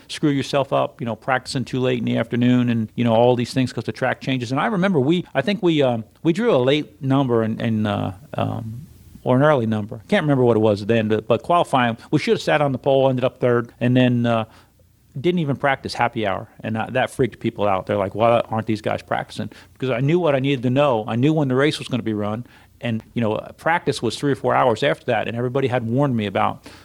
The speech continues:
"Don't, don't screw yourself up with this racetrack." And we went in there the next day, and, and, uh,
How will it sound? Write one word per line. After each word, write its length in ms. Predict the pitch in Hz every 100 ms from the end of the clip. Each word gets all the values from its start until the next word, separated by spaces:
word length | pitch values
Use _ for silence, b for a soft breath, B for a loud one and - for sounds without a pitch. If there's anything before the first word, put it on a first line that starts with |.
| B
"Don't, 260 | 131 123 -
don't 260 | 127 117
screw 220 | - - 123
yourself 340 | 117 123 -
up 200 | 123 -
with 80 | 107
this 160 | 101
racetrack." 480 | 113 117 - 117 104 - -
And 160 | 110
we 100 | 117
went 220 | 127 135 135
in 100 | 135
there 140 | 135
the 80 | 127
next 260 | 131 -
day, 220 | 139 143 131
and, 260 | 107 104
and, 320 | 113 110 110
uh, 160 | 107